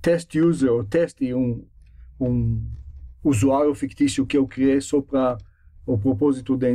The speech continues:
de ensinar esta, esta divulgação, mas você vai entrar aqui, você vai ver o resumo, você vai ver suas vendas, quem me indicou você, seu saldo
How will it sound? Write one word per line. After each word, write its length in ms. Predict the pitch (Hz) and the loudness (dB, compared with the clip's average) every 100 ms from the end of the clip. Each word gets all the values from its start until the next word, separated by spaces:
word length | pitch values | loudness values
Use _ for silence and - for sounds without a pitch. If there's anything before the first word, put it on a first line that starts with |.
| 123 | 0
de 320 | 143 123 120 | -2 0 0
ensinar 380 | 123 - 127 123 | 0 0 0 2
esta, 500 | 123 131 - 127 120 - _ - - - - - | 0 -2 0 0 -2 -10 _ -20 -20 -20 -20 -4
esta 240 | 135 - | -2 0
divulgação, 600 | 131 123 123 123 110 185 | 0 0 0 0 0 0
mas 340 | 151 143 143 - _ _ _ | 2 2 0 -4 _ _ _
você 160 | - 202 | -4 0
vai 200 | 202 175 | 0 0
entrar 180 | 170 | 0
aqui, 200 | 151 - | -2 -2
você 220 | 170 165 160 | -4 0 2
vai 140 | 151 | 2
ver 120 | 147 | 2
o 160 | 147 135 | 2 4
resumo, 600 | 131 170 190 190 180 - _ _ | 2 2 2 0 -2 -6 _ _
você 140 | - | 0
vai 140 | 139 | 2
ver 180 | 131 143 | 4 0
suas 300 | - 135 123 | 0 0 0
vendas, 680 | 120 165 175 170 170 - - _ _ _ _ - - _ - - - - - - - | 0 0 2 2 0 -2 -20 _ _ _ _ -20 -20 _ -20 -20 -20 -20 -20 -20 -8
quem 140 | 151 | 0
me 100 | 143 | 2
indicou 400 | 139 131 - 185 | 2 0 0 0
você, 500 | 165 165 - 165 165 165 _ _ _ - _ - _ - - - - - - - | 0 -2 0 2 0 -4 _ _ _ -20 _ -20 _ -20 -20 -20 -20 -20 -18 -8
seu 320 | - 156 131 | -2 0 0
saldo 680 | - 170 175 170 170 165 | 0 2 2 2 0 -2